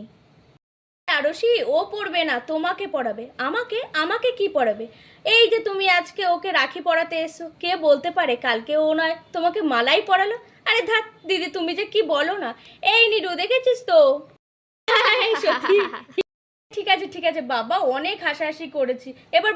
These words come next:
বস, বস। হ্যাঁ, হ্যাঁ, ঠিক আছে, বসি। দেখলে তো বন্ধুরা, আমাদের সোনামণিরা কি সুন্দর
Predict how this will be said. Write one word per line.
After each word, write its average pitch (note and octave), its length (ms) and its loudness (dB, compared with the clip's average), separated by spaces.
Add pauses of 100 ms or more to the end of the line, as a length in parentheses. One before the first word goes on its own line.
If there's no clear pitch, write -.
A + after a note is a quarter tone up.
বস, F4+ 180 6 (100)
বস। D4 220 2
হ্যাঁ, F#4+ 180 2
হ্যাঁ, E4 140 2 (100)
ঠিক F#4 140 -10 (100)
আছে, D#4+ 140 -6 (140)
বসি। D4+ 320 -8 (1200)
দেখলে C4+ 300 0
তো B4 40 -4 (100)
বন্ধুরা, A4 300 0 (140)
আমাদের A3+ 340 -8
সোনামণিরা D#4 500 -4 (120)
কি D#4+ 80 -10 (120)
সুন্দর E4+ 300 -8